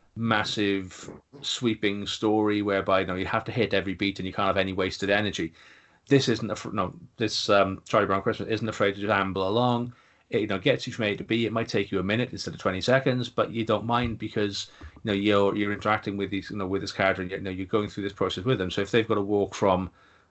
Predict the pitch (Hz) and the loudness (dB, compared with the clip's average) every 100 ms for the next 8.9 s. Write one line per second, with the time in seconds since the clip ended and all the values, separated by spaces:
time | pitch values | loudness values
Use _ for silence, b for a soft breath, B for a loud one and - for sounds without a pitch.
0 | _ 104 110 98 - - 95 110 98 95 | _ 2 4 2 0 -4 2 2 4 0
1 | 92 95 90 - 101 101 95 98 95 92 | 0 -4 -6 -4 0 0 0 0 0 -2
2 | - 107 104 95 b b b b - 101 | 2 2 2 -6 b b b b -4 -2
3 | 98 107 101 98 92 95 107 95 92 101 | 0 0 0 0 -2 0 0 2 0 2
4 | 117 87 95 _ _ _ - 131 - 131 | 2 0 -4 _ _ _ -10 -2 2 2
5 | - 90 95 95 107 107 95 104 98 92 | 2 0 0 0 -4 -4 -2 -2 -2 -6
6 | - 143 139 - 127 - _ - 123 - | -2 -2 0 -2 -2 -4 _ 2 2 4
7 | 113 - 107 107 120 92 85 - _ _ | 0 2 2 2 0 0 -6 -12 _ _
8 | - 113 107 107 110 104 98 110 98 | -2 2 4 2 2 2 0 -2 -2